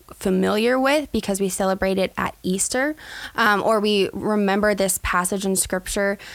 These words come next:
um, at Easter time. So Easter is kind of like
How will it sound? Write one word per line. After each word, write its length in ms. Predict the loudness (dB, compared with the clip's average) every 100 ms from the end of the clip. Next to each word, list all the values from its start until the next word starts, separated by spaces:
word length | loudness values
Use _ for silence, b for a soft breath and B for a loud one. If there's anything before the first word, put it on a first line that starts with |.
| B
um, 400 | 0 4 4 2 2
at 240 | 0 0 -2
Easter 380 | -2 -2 -2
time. 440 | -2 0 2 2 0
So 180 | 0 0
Easter 280 | -2 0 -2
is 100 | -2
kind 220 | -2 -2
of 120 | 0
like 200 | -2